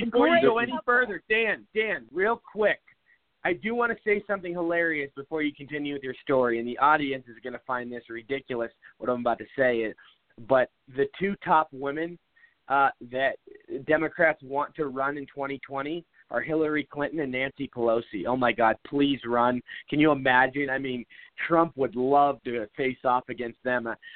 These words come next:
Speaker 1: I would love to see Hillary lose again. Um, but, uh, go ahead, Dan.
Speaker 2: Do you remember I made that prediction on your show,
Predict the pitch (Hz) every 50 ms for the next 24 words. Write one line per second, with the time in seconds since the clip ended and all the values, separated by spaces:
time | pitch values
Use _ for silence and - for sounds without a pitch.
0 | - - 120 123 117 131 143 147 143 147 139 - - 131 131 143 139 127 127 127
1 | 127 123 120 117 120 131 131 127 135 117 104 104 95 92 - _ _ - - -
2 | _ - - 127 127 127 123 120 113 _ _ - 143 135 - _ _ _ _ -
3 | 139 127 127 120 143 143 139 135 135 120 - - 107 101 98 - _ _ _ _
4 | _ _ _ _ _ _ _ _ _ _ _ _ _ _ _ _ _ _ _ _
5 | _ _ - 139 135 147 156 156 143 135 139 139 143 160 175 151 - 120 117 120
6 | 120 117 120 127 123 117 127 120 104 - 123 110 117 120 - - - 147 139 139
7 | 123 123 120 117 117 117 117 113 - - 120 120 143